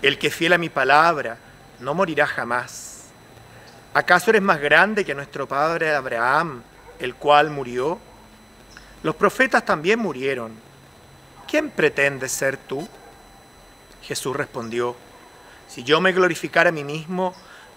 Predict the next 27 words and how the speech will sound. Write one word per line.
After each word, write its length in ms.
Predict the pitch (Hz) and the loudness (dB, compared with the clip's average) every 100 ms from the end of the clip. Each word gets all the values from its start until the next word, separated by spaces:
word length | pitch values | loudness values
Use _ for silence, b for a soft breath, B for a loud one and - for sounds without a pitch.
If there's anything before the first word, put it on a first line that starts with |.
| - | -8
mi 100 | 143 | -2
gloria 320 | 143 165 185 | 4 6 6
no 160 | 175 165 | 6 4
valdría 460 | 147 139 160 147 | 2 0 -4 -2
nada. 460 | 127 127 123 113 107 - - - - - | 0 0 -2 -6 -12 -20 -20 -20 -20 -12
Es 120 | 147 | -8
mi 100 | 180 | -6
Padre 480 | - 190 208 180 143 | 4 6 8 6 4
el 100 | 135 | -2
que 120 | 143 | -6
me 100 | 139 | -6
glorifica, 720 | 127 127 120 143 143 - - - B B B B - | -6 -8 -10 -12 -12 -12 -14 -14 B B B B -4
el 160 | 147 | -2
mismo 320 | 143 196 208 | 0 0 2
al 120 | 220 190 | 2 0
que 80 | |
ustedes 400 | 151 - 175 160 | -4 0 0 2
llaman 420 | 139 156 160 170 147 | 4 4 4 -2 -4
nuestro 360 | 127 - 120 | -10 -10 -12
Dios, 500 | 120 139 151 - - - B B B | -6 -4 -4 -8 -20 -20 B B B
y 80 | - | 2
al 140 | 143 139 | 2 2
que 80 | |
sin 180 | - 160 | -6 -4
embargo 720 | 143 131 147 165 170 180 175 - | -2 4 4 4 2 -2 -4 -8
no 220 | 127 185 | -4 -2
conocen. 480 | 190 123 104 - - | -2 -6 -8 -14 -16